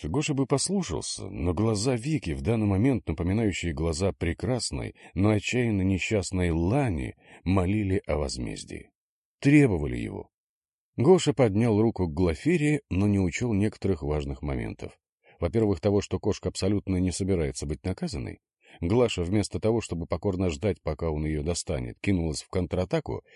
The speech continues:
и с писклявым рыком повисла на указательном пальце Гоши. А во-вторых, под ноги он не смотрел. Посему одной ногой запнулся о Крока, а на вторую ему оперативно сел Дил.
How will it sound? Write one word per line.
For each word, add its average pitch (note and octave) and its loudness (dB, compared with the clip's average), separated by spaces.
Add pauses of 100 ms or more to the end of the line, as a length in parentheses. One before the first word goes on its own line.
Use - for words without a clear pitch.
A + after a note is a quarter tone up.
(120)
и F#2+ 0
с - -2
писклявым G#2+ 0
рыком G#2 0
повисла A2 -2
на F#2+ 2
указательном E2+ -4
пальце F#2 -4
Гоши. F#2+ -4 (760)
А - 2
во-вторых, D3+ 4
под D#3 4
ноги E2+ 0
он D2 0
не C#2+ 0
смотрел. - -6 (320)
Посему A#2 4
одной A2+ 4
ногой A2+ 4
запнулся G2+ 0
о E2+ -2
Крока, C3+ -2 (220)
а F2+ 2
на G#2 4
вторую C#3+ 2
ему A2+ 2
оперативно F#2 0
сел F#2 -2
Дил. G#2+ -10